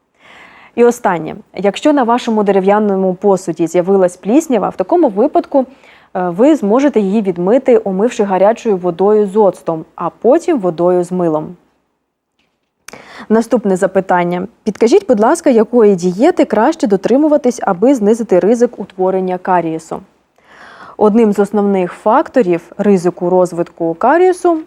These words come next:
вважається наявність цукрів в дієті. Перспективним напрямком профілактики є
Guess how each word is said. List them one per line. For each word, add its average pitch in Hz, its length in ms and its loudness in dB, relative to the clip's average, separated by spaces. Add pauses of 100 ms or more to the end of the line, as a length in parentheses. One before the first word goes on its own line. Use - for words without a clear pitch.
(140)
вважається 202 600 0
наявність 185 680 -2 (100)
цукрів 190 420 -6
в 185 40 -6
дієті. 180 600 -2 (540)
Перспективним 277 640 0
напрямком 240 500 0
профілактики 247 840 0 (140)
є 214 240 2